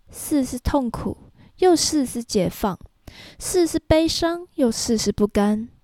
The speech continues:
她完全融入于钢琴之中，浓烈的情感随着乐音爆发而出，让看着这景象的小彻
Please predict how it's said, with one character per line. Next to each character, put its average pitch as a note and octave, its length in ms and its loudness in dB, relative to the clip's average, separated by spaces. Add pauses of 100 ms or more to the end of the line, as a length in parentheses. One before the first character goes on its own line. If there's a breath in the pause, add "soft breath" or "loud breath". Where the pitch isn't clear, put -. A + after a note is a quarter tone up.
(340 loud breath)
她 F4+ 160 6
完 D4 260 4
全 C4 400 2
融 C#4 240 6
入 E4 200 8
于 B3+ 140 6
钢 D#4+ 260 0
琴 A#3+ 240 0
之 A#3 180 0
中， B3 380 0 (500 loud breath)
浓 G#3 240 4
烈 D4+ 180 8
的 G#3 100 4
情 F#3+ 300 0
感 E3 300 0 (240 soft breath)
随 G#3+ 240 4
着 A#3 100 2 (120)
乐 B3 180 8
音 A3+ 340 2
爆 D4+ 220 6
发 B3 220 0
而 G#3+ 200 0
出， A3+ 380 -2 (460 soft breath)
让 D#4+ 240 -2
看 F4 260 4
着 D4 100 2
这 D4+ 140 2
景 A3 180 0
象 C#4+ 220 0
的 A#3+ 80 2
小 F3+ 220 -2
彻 A3+ 360 0